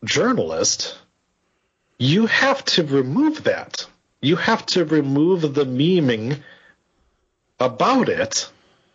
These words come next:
and actually put out actual articles. And you can talk about, like, how, like, he is potentially the future of A E W, like, he is somebody that they could build to, but he's had one match, uh,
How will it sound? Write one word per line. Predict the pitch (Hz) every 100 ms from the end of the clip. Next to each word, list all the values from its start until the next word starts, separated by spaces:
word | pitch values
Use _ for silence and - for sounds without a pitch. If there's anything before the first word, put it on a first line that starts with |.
| _ _
and | 135 156
actually | 196 - 175
put | 156 180
out | 180
actual | 180 165 - 127
articles. | 202 170 - - 73 - - -
And | 135
you | 156 170
can | 135
talk | 190 208 -
about, | 143 131 123
like, | 120 113
how, | 117 110 110 - - - - - _ -
like, | 123 113 104
he | - 151 143
is | 135 117
potentially | - - 127 170 190 160 117 107 98 101 101 _ - -
the | 120
future | 117 104 -
of | 98
A | 95 92
E |
W, | 90 87 80 82 90
like, | 82 87
he | -
is | 95
somebody | - 104 104
that | 95
they | 98
could | 95 92
build | 98 90
to, | 85 82
but | - 113 - - -
he's | 170 170
had | 156 143 110 - - - _ _ _
one | 101 104 185 240
match, | 214 185 139 - - - - _ _ _ _ _ _ _ _
uh, | 131